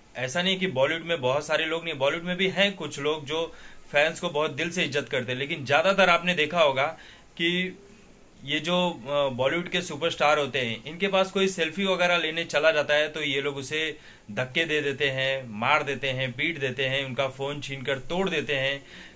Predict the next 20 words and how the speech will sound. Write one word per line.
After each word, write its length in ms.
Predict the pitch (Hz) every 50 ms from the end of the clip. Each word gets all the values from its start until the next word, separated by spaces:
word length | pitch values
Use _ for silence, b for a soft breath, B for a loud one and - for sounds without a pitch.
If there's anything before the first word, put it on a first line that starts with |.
| B - -
कई 140 | 180 208 214
बार 220 | 214 196 190 190
हमने 220 | 190 185 185 180
देखा 240 | 175 147 143 139 160
है 120 | 160 156 151
इस 140 | 143 -
तरह 140 | 151 139 139
की 140 | 139 156 156
घटनाओं 460 | 123 123 120 107 117 127 127 131 127
को। 300 | 123 120 110 104 98 B B B B B B
ये 180 | 127 156 180 190
फैंस 400 | 190 - 170 160 170 185 190 190
के 140 | - 196 190
बीच 360 | 180 139 160 170 175 175 160
में 300 | 180 185 185 180 135 113
जा 160 | 127 139 147
ही 180 | 147 156 175 175
नहीं 140 | 170 160 143
पाते 280 | 143 131 131 120 135
हैं, 320 | 120 113 110 104 95 B